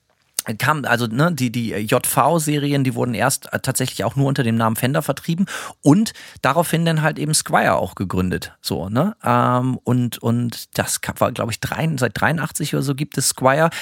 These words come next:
Squier als erstes ging nach U K und dann vor allen Dingen für den europäischen Markt und dann später auch in die U S A gegangen und dass die ersten Squier-Instrumente, wenn ich mich nicht täusche, waren die sogenannte S Q-Serie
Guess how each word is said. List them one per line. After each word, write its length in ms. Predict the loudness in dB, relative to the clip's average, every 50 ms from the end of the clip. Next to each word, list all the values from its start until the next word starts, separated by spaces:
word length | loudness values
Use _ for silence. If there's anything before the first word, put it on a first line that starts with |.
| -4 -2
Squier 400 | -2 2 4 4 4 6 4 4
als 160 | 2 2 0
erstes 420 | 0 0 0 0 0 -2 -4 -2 -2
ging 160 | -2 0 0
nach 180 | 0 0 0
U 120 | 0 -2 -2
K 400 | 0 0 0 2 2 2 2 -2 -6 -10 -12 -6 -2
und 180 | 0 2 4
dann 160 | 4 2 2
vor 160 | 2 2 4 4
allen 120 | 4 2
Dingen 100 | 0 -2
für 100 | -2 -2
den 120 | -2 0
europäischen 640 | 0 0 0 0 0 0 0 2 2 2 2 2 4
Markt 280 | 4 4 4 2 0 -2
und 100 | -2 0
dann 140 | 0 0 0
später 380 | -2 -2 -2 -2 -2 0 0
auch 140 | 0 0 0
in 100 | -2 -2
die 80 | -2 0
U 160 | 2 2 2
S 120 | 2 2
A 180 | 2 2 2 2
gegangen 360 | 0 -2 -2 -2 -2 -2 -2
und 240 | -2 -2 0 0 2
dass 160 | 0 0 0
die 140 | -2 -2 0
ersten 320 | 2 2 2 0 0 0
Squier-Instrumente, 920 | 0 0 0 2 2 2 2 2 0 -2 -2 -2 0 0 0 0 0 -2
wenn 100 | -2 -2
ich 120 | -2 -2 -2
mich 100 | -2 0
nicht 200 | -2 -2 0 0
täusche, 260 | 0 0 2 2 0
waren 180 | 0 0 0
die 120 | -2 -4 -4
sogenannte 520 | -4 -2 -2 0 0 0 0 -2 -2 0
S 220 | 0 0 0 -2 -4
Q-Serie 840 | -4 -2 0 2 2 2 2 2 2 2 2 0 0 0 0 -2